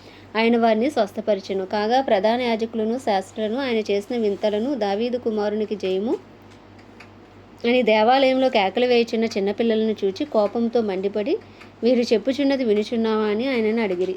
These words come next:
అందుకు యేసు, "వినుచున్నాను, బాలుర యొక్కయు చంటి పిల్లల యొక్కయు నోట స్తోత్రము సిద్ధింపజేసితివి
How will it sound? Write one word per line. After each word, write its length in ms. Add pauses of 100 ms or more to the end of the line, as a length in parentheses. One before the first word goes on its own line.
(120)
అందుకు 300
యేసు, 320
"వినుచున్నాను, 680
బాలుర 380
యొక్కయు 400 (120)
చంటి 160
పిల్లల 300
యొక్కయు 400 (240)
నోట 280
స్తోత్రము 520
సిద్ధింపజేసితివి 1000